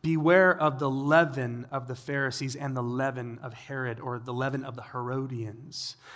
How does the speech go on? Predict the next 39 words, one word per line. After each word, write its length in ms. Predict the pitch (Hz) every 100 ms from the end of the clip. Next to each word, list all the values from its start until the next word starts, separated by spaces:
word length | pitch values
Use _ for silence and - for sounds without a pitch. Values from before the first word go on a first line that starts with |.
| - -
Leaven. 460 | 127 135 120 113
What 140 | 117 156
is 160 | 131
leaven? 340 | 123 123 110 113
We'll 100 | 127
get 140 | 139
to 60 | 143
that 160 | 139
in 60 | 135
a 20 |
second. 320 | 113 131 120
It's 120 | 113 -
like 120 | -
yeast. 420 | 131 131 131 113 131
It's 100 | -
what 140 | 131
makes 220 | 131 -
bread 340 | 131 131 123 117
rise, 580 | 120 123 120 110 -
right? 300 | 135 120 185 - - - -
But 80 |
Jesus 340 | 139 175 180 185
says, 360 | 165 147 139 - -
"I 60 | 135
want 380 | 131 143 165 190
you 80 | 180
to 40 |
be 120 | 170
careful 580 | - - 165 160 147 131
of 200 | 147 131
these 240 | 143 135 -
people," 380 | 147 120 123 -
two 180 | - 180
groups 280 | 185 180
of 80 | 175
people, 320 | 180 139 120
Pharisees 680 | - - 156 180 180 208 202 - -
and 140 | 151 143
Herodians. 600 | 151 143 139 120 117